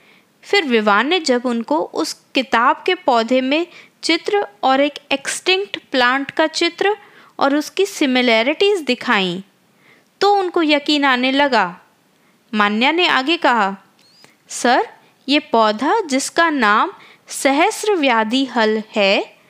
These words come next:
गंगा यमुना के किनारे ही पाया जाता था, लेकिन उस समय की फ्लड्स के बाद धीरे-धीरे इसकी वैरायटी ख़त्म होती गई। इसी पौधे का जिक्र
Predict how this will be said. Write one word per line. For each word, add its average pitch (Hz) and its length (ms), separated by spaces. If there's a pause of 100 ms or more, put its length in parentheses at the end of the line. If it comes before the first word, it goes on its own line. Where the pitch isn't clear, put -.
(360)
गंगा 247 400
यमुना 269 420
के 349 160
किनारे 311 480
ही 349 160
पाया 254 340
जाता 254 380
था, 185 380 (720)
लेकिन 247 340 (120)
उस 349 160
समय 302 360
की 370 140
फ्लड्स 302 460
के 330 180
बाद 233 280
धीरे-धीरे 294 640
इसकी 339 380 (540)
वैरायटी 247 440
ख़त्म 320 480
होती 240 320
गई। 170 280 (760)
इसी 415 260
पौधे 285 400
का 302 180
जिक्र 277 420